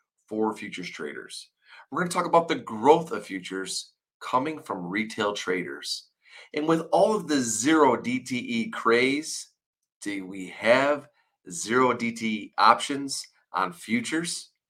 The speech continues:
And we'll do a quick summary on how to use C M E Group's FedWatch tool to show you what the market thinks about future rate hikes or cuts.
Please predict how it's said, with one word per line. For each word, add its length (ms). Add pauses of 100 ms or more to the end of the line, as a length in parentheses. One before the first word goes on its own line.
(300)
And 220
we'll 100
do 160
a 60
quick 240
summary 460
on 100
how 180
to 60
use 240
C 200
M 100
E 100
Group's 560 (500)
FedWatch 520
tool 240
to 80
show 180
you 160
what 180
the 80
market 460
thinks 300
about 340
future 320
rate 260
hikes 580 (420)
or 480 (320)
cuts. 560